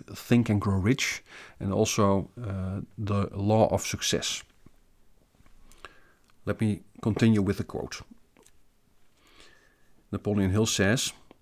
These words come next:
"It is the struggle itself, not the result, that builds character. If you know you are right, stay the course,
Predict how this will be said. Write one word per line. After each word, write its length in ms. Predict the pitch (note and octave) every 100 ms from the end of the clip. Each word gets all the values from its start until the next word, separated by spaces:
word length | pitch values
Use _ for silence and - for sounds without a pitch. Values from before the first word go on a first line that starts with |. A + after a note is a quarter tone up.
| - _
"It 140 | A#2
is 160 | A2+ A2
the 120 | G2+
struggle 460 | - - A#2 A#2 -
itself, 760 | G#2+ - - G2+ D2+ - - - - -
not 260 | G2+ A#2
the 100 | A2+
result, 640 | G2+ F#2+ - G2+ C#3 - - - - G2
that 240 | G#2 F#2
builds 320 | A2 G#2 -
character. 600 | - - G2+ G2 - - - - _ _ _ - - - _
If 260 | B2+ A2+ -
you 120 | G#2
know 320 | G2+ A#2+ C3+
you 200 | A2+ A2
are 200 | G#2 G#2
right, 560 | F#2+ A2+ G2+ B2+ - - _ -
stay 520 | - - - A#2 B2
the 200 | F#2 G2
course, 640 | - - G2 G#2+ C#3 -